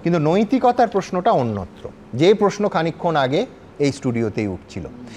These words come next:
একেবারে ভোট ঘোষণার দশ দিন আগে মহিলা রোজগার প্রকল্পে এক কোটি একুশ লক্ষ মহিলার অ্যাকাউন্টে ডাইরেক্ট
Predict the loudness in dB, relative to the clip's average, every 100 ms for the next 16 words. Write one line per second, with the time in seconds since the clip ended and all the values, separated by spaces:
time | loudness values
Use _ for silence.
0 | -4 2 2 4 6 6 6 4 4 2
1 | 2 2 -2 -2 -2 0 2 2 2 4
2 | 4 2 0 2 2 2 -2 -6 -16 -8
3 | 0 2 4 6 6 6 4 2 4 4
4 | 4 0 4 4 2 0 0 0 0 0
5 | 0 -4 -2 -2 0 -2 -2 -2 -2 -4
6 | -2 -2 -2 -4 -4 -2 -2 0 2 4
7 | 4 2 0 0 -2 -2 -2 -4 -12 0
8 | 2 6 4